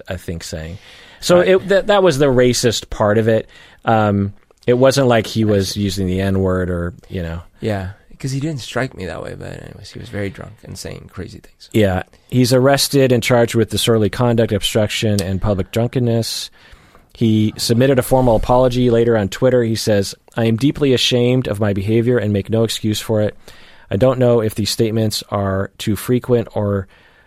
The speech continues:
Speaker 1: or not shared enough, but I am certain that my actions warrant a very sincere apology to the arresting officers, and I am grateful for
Speaker 2: Mm-hmm.
Speaker 1: their restraint."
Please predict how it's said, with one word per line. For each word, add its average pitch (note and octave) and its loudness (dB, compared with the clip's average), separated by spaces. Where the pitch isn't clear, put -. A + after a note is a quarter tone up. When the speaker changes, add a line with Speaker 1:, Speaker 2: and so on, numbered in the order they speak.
Speaker 1:
or G#2 2
not A2 0
shared G#2 0
enough, G#2 0
but A2 2
I A2 0
am G#2 0
certain A#2+ -2
that G#2+ -2
my G2+ -2
actions A2 -2
warrant G#2+ 0
a G#2 -2
very B2 2
sincere G#2 -4
apology A2+ 0
to - -8
the G2 -2
arresting G2 -4
officers, G2+ -6
and G2 -4
I F#2+ -4
am F#2 -4
grateful G2+ -6
for G2+ -4
Speaker 2:
Mm-hmm. G2+ -4
Speaker 1:
their G2+ -2
restraint." G2+ -4